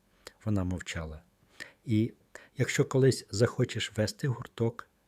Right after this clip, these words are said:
комп'ютерний, я підтримаю. Ти навчиш краще, ніж я». Вона кивнула, але не відповіла,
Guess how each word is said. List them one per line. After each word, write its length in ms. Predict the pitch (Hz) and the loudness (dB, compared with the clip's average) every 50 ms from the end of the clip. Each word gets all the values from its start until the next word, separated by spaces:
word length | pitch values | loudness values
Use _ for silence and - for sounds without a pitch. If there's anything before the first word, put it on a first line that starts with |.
| _ - | _ -2
комп'ютерний, 760 | - 147 127 - - 110 - - 95 - 87 90 85 85 - _ _ _ - | 0 0 2 2 2 0 0 0 -4 -4 -4 -4 -4 -6 -10 _ _ _ -4
я 120 | 92 90 | -4 -4
підтримаю. 640 | - - 113 - - 120 107 92 87 82 78 76 - _ _ _ _ _ - | -4 -6 -8 -4 -2 0 0 0 0 -4 -6 -10 -14 _ _ _ _ _ -4
Ти 140 | - 151 131 | 2 4 4
навчиш 400 | 113 101 - - - 98 - - | 4 4 2 0 -4 -6 -6 -6
краще, 480 | - - 123 135 127 - - - 120 | -2 2 2 4 2 2 0 -2 0
ніж 300 | 113 113 113 110 101 98 | 2 2 2 2 2 2
я». 240 | 104 107 95 85 82 - _ _ _ _ _ _ | 2 0 0 0 -2 -8 _ _ _ _ _ _
Вона 260 | - 90 87 85 82 | -2 -2 0 0 -2
кивнула, 640 | 80 - - 104 98 104 110 110 101 92 85 80 82 - _ _ - - - | -4 -4 -4 -2 0 0 0 0 0 0 -2 -6 -8 -14 _ _ -20 -20 -4
але 260 | - 107 101 92 90 | 2 4 4 6 6
не 140 | 90 90 92 | 4 4 2
відповіла, 680 | 87 90 90 - - 101 92 95 104 98 90 82 80 | 2 0 -2 -4 -4 -2 -2 0 0 0 -2 -4 -6